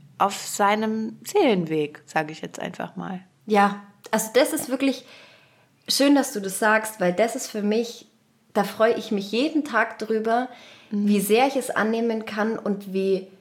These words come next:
Speaker 2: wie unterschiedlich es ist.
Speaker 1: Ja.
Speaker 2: Also wie schlecht es mir damals ging und wie verzweifelt ich war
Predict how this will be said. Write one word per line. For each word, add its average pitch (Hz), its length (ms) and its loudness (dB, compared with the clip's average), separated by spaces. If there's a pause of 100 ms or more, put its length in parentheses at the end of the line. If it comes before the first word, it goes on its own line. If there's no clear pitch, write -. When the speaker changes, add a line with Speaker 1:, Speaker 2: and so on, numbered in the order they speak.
(160)
Speaker 2:
wie 208 160 -4
unterschiedlich 226 680 2
es 180 180 -4
ist. - 400 -10 (640)
Speaker 1:
Ja. 190 180 -2 (240)
Speaker 2:
Also 202 280 0
wie 208 120 -2
schlecht 220 480 2
es 285 160 -4
mir 220 140 2
damals 233 560 0
ging 233 220 0
und 202 120 -2
wie 190 80 -4
verzweifelt 214 840 -2
ich - 240 -6
war 202 480 2